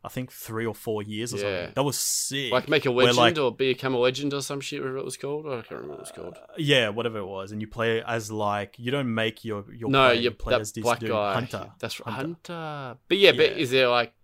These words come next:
Speaker 2: something that, like, kind of like two K, like, you go and make
Speaker 1: So
Speaker 2: a player and you go and g-, have to play with shit teams and
Speaker 1: That's Volta. That's Volta.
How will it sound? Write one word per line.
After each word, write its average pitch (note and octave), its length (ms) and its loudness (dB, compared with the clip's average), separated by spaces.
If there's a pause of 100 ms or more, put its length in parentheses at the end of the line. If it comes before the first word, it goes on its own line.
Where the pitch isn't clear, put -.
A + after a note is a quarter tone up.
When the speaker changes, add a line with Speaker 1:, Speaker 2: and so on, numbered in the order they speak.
(120)
Speaker 2:
something B2 300 -6
that, B2 140 -4
like, G#2+ 160 -6
kind A#2+ 200 -4
of C#3 80 -4
like D#3+ 140 -8
two F#3 160 -10
K, F3+ 240 -8
like, B2+ 320 -6
you A#2 80 -10
go A#2 120 -6
and A2 80 -4
make A#2 100 -2
Speaker 1:
So B2 200 2
Speaker 2:
a A#2 40 4
player D3 380 4
and A#2 160 -6
you A2 120 -8
go A#2 180 -8
and A#2+ 580 -8
g-, - 140 -16
have A#2 120 -10
to - 80 -20
play A2+ 260 -2
with A2 100 -8
shit - 220 -8
teams B2 480 -2
and G#2+ 100 -2
Speaker 1:
That's B2 140 0
Volta. A2 400 -6 (840)
That's - 160 -12
Volta. - 360 -20